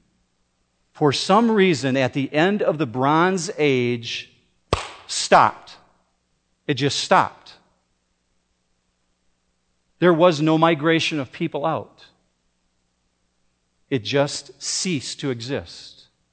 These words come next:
So here is my fourth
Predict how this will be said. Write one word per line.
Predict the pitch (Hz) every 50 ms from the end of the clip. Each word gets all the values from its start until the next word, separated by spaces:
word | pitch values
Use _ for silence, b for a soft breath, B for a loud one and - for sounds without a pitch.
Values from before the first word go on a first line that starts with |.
| _ _ _ _ _ _ _ _ _ _ _ _ _ _ _ _ _ _ _ _ _ _ _ _
So | - - 151 139
here | 123 170 196 196 202 208 202 196 -
is | 160 147 143 123 127
my | 131 139 143 143
fourth | 127 - _ - 165 165 156 139 - -